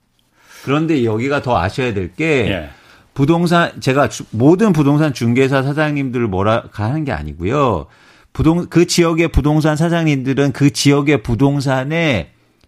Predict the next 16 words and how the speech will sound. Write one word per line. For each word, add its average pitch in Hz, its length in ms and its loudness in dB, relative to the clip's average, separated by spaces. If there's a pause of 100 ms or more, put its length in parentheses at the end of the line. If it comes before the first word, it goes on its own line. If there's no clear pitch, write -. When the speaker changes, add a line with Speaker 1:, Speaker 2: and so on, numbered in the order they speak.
(140)
Speaker 1:
참여자예요. 131 760 0 (240)
Speaker 2:
예. 87 300 -8 (800)
Speaker 1:
다 123 160 -6
한 170 100 0
채씩 - 260 -2
갖고 - 300 -4
있거나 67 400 -10
Speaker 2:
예. 87 340 -6 (560)
Speaker 1:
투자를 156 400 0
해놨거나 78 560 -6
Speaker 2:
예. 90 220 -4
Speaker 1:
살고 160 340 0
계시거나 69 560 -4 (800)
개연성이 107 480 0
큰 151 220 -8
거죠. 73 300 -12